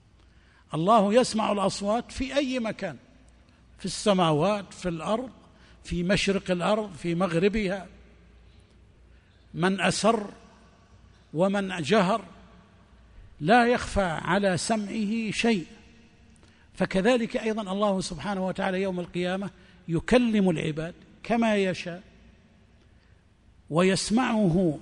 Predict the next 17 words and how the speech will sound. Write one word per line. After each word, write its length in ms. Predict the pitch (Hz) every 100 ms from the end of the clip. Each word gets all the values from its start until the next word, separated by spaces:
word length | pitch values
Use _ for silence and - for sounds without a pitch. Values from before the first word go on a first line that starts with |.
| 160
من 420 | 156 170 233 226
قرب 440 | - 254 269 220 -
كما 320 | 254 277 262
يسمعه 560 | 226 - 254 247 240 277
من 180 | 240 202
بعد، 320 | 214 185 123 - - - - - - _ _ _ - _ _ _ -
وهذا 320 | 110 139 143
ليس 260 | 185 - 160
إلا 320 | 160 160 151
لله، 220 | 147 180
كما 320 | - 214 175
قال 380 | 156 165 160 165 - - - - - - -
البخاري 460 | 165 143 - 165 147
وغيره 340 | 147 156 147
معلقا: 600 | 139 135 143 123 117 - - - - _ _ _ _ _ 165
"المخلوق 720 | 160 160 170 208 226 - - - - - - _ - - _ _ 226
يسمع، 380 | 240 - 143